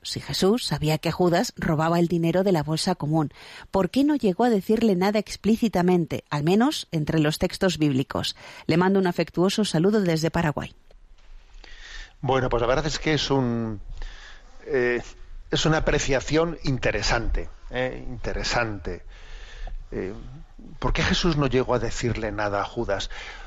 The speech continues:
Speaker 2: Yo, uno entrevé, ahora voy a echar un poquito de imaginación, ¿eh? en esta explicación que voy a dar, pero uno entrevé, cuando Juan cuenta, ¿no? Pues, eh, así, eh, es que todos, allí todos sabían, ¿eh?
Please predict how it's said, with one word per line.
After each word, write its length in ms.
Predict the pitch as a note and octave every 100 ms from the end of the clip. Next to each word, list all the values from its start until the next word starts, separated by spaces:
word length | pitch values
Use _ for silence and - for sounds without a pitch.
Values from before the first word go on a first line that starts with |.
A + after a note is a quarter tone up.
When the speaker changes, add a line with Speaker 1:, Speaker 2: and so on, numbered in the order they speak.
| - -
Speaker 2:
Yo, 120 | B2 D3
uno 680 | F3 C#3+ B2+ C3 D#3+ E3
entrevé, 600 | D#3+ C#3+ C3+ B2 C3 B2+ -
ahora 200 | B2 C3
voy 120 | C#3+
a 40 |
echar 200 | C3 B2+
un 80 | B2
poquito 220 | B2+ A#2+
de 80 | B2
imaginación, 720 | A#2 G#2+ B2 A2 A#2 D3 A2 -
¿eh? 180 | A2+ E3+ D3+
en 140 | A#2
esta 320 | A#2 A2 A#2+
explicación 640 | A2 - A2+ A2+ A2 A#2+ A#2
que 80 |
voy 160 | A2+ G#2+
a 60 | A2
dar, 240 | C#3 -
pero 120 | B2
uno 140 | D3+ G#3+
entrevé, 500 | G3 F3 D3+ D#3+ D#3 - - - -
cuando 280 | - G#2 G2
Juan 240 | D#3+ D3+
cuenta, 400 | C#3 C#3+ B2+ A#2+
¿no? 180 | B2 C#3+
Pues, 260 | B2 -
eh, 200 | B2+ B2
así, 640 | A2+ - B2+ B2+ B2 B2 A#2 - - - - - -
eh, 400 | B2+ A#2 A#2+ B2+
es 120 | C3+
que 120 | -
todos, 300 | C3 C3+ C3+ - A#2 - -
allí 240 | B2+ D#3+
todos 260 | C#3+ B2+ A#2+
sabían, 540 | C3 E3+ E3+ F3+ G3+ -
¿eh? 240 | C3+ F#3